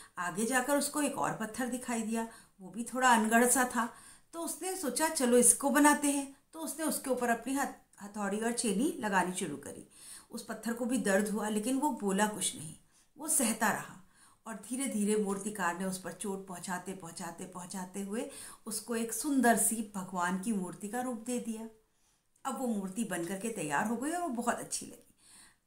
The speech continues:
वो मूर्तिकार उस मूर्ति को वहीं पर बना करके छोड़कर चला गया गाँव में।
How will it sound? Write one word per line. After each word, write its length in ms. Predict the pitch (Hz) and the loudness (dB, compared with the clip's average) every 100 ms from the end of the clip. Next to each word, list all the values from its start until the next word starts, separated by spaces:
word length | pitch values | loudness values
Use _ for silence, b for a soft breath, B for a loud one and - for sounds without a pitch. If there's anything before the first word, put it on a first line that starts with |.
| _ _ _ _ 262 | _ _ _ _ -8
वो 120 | 285 | -4
मूर्तिकार 540 | 226 214 226 214 240 | -2 -2 -2 0 2
उस 140 | 294 247 | 2 2
मूर्ति 300 | 214 208 226 | 2 0 2
को 140 | 247 | 2
वहीं 340 | 208 214 320 | 4 6 6
पर 160 | 208 196 | 4 0
बना 320 | 196 175 165 | 0 2 2
करके 320 | 170 214 311 | 0 -4 -6
छोड़कर 460 | 311 - 170 - 240 | -4 -4 -6 -6 -6
चला 280 | 240 285 294 | -4 0 0
गया 260 | 262 254 | 2 4
गाँव 260 | 208 202 208 | 8 8 8
में। 240 | 208 220 | 2 -4